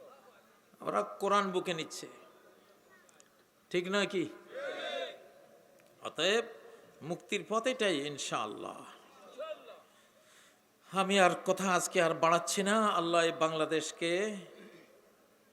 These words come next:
রক্ষা করবেন, তবে একটা শর্ত, সেটা হলো কোরআনকে সংবিধান হিসেবে কবুল করতে হবেই, হবেই হবে ইনশাআল্লাহ।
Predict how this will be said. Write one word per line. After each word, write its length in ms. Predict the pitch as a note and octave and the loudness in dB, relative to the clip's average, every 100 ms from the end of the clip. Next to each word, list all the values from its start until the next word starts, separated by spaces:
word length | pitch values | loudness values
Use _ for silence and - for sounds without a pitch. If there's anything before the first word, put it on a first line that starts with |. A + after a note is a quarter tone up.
| - | -2
রক্ষা 360 | D3+ - - E3 | -2 -2 -8 -4
করবেন, 520 | E3 D3+ D3 C#3+ C#3 | -2 0 0 -2 -4
তবে 240 | D3+ C#3+ C#3+ | -4 -2 -2
একটা 320 | C3+ - C#3+ | -4 -4 -8
শর্ত, 440 | - D#3 C3 - D#3+ F#3 G#3 G#3+ | -4 -6 -6 -4 0 0 0 -4
সেটা 340 | G3+ E3+ D#3+ D3 | -6 -6 -6 -6
হলো 240 | D3 C3+ | -6 -6
কোরআনকে 920 | - C#3+ C3 C#3 C#3 C#3+ D3+ F3 A3 A3 - - - - - - - - | -6 -6 -4 -6 -8 -6 -4 -4 -8 -12 -20 -20 -20 -20 -20 -20 -20 -12
সংবিধান 640 | D#3 E3 D#3+ D#3 D#3+ B3 | -6 -6 -2 0 2 2
হিসেবে 380 | A3 G3+ F3+ D#3+ | 0 0 -2 -2
কবুল 680 | D#3 D3 D#3 F#3 A3+ C#4 A#3 - - - - - - | -2 0 2 4 4 4 -4 -8 -18 -20 -20 -20 -4
করতে 640 | D#3 - - - F3+ A3 G#3 - | -4 -4 -8 -2 0 0 -2 -4
হবেই, 560 | B2+ D#3 F3+ G3+ G3+ E3 | -2 2 4 4 2 -4
হবেই 500 | C#3+ D3+ F3 F#3 C#3+ | -4 -2 0 0 -2
হবে 260 | A#2 A2+ | -6 -12
ইনশাআল্লাহ। 760 | - A2+ A2+ - A2+ G2+ F2+ | -16 -18 -16 -14 -14 -16 -18